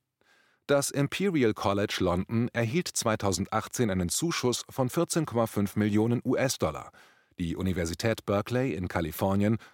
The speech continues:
freute sich im November zweitausendneunzehn über fünfhunderttausend U-S-Dollar. Beide Summen hatten den gleichen Spender, die Bill und Melinda Gates Foundation.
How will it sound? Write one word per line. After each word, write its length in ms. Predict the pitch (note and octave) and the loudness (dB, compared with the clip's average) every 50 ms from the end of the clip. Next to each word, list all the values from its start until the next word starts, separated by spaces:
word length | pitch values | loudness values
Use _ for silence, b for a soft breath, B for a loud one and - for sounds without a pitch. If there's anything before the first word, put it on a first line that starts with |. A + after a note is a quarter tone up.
| B B B | B B B
freute 340 | - - C#3 D#3+ - F3 D3 | -4 -2 -2 0 0 0 0
sich 240 | C3 D3+ - - - | 0 -2 -4 -4 -2
im 80 | A#2 | 2
November 460 | A2+ A2 F#2+ G2+ F#2 F#2+ G2+ A2 A2+ | 2 2 4 4 2 2 2 2 0
zweitausendneunzehn 920 | - - A2+ G#2 G#2 - A2 G#2+ F#2 A2+ - G#2 G#2+ G#2+ A2+ A2 - A2 A2 | 0 0 -2 -2 0 2 0 0 0 -2 -2 0 0 0 0 2 0 0 0
über 240 | A#2 A#2 B2 A#2+ - - | 2 2 2 0 0 -4
fünfhunderttausend 1040 | - - F#3 F#3+ G3 - B2 G2 E2+ E2 D2+ - - E2+ E2 E2+ D2+ F2+ F2 - - | -6 -2 -2 -2 0 0 -2 0 0 -2 -4 -2 -2 -2 -2 0 -2 -2 -4 -2 -2
U-S-Dollar. 560 | F#2+ E2+ F#2 F2+ - - F#2 F2 F2+ F2 D#2+ b b b b b b b b b b _ | -2 0 0 -2 0 0 0 0 0 -2 -2 b b b b b b b b b b _
Beide 260 | C#3 D3+ F3 G3+ G3 | 2 4 4 4 2
Summen 340 | C3 C3 B2+ C#3+ D#3 D3 A#2 | 2 2 2 2 2 2 0
hatten 220 | C#3 - D#3 D#3 | 0 0 0 0
den 160 | D3 D3 D#3 | 2 2 0
gleichen 400 | - G2 E2 D#2 E2 - - A#2 - | 0 0 -2 -2 -2 -2 -2 -2 -2
Spender, 520 | - - A2 F#2+ E2+ D2+ C2 B1 - - _ _ _ _ _ | 0 0 2 0 0 -2 -6 -12 -14 -18 _ _ _ _ _
die 80 | - D#2+ | -6 -4
Bill 300 | C#2+ F#2 F#2+ G#2 B2+ C3 - _ _ _ | -2 2 2 2 2 2 -2 _ _ _
und 160 | D3 C#3+ - | -4 0 2
Melinda 380 | E3+ D#3+ A#2 F#2+ F#2+ A2 B2 C3 | 2 4 4 4 4 2 2 2
Gates 300 | - C3+ C#3+ D3+ - - | 2 0 0 0 -2 0
Foundation. 520 | - F#2 F2 F2+ - - - - - | 0 0 0 0 -4 -6 -6 -8 -8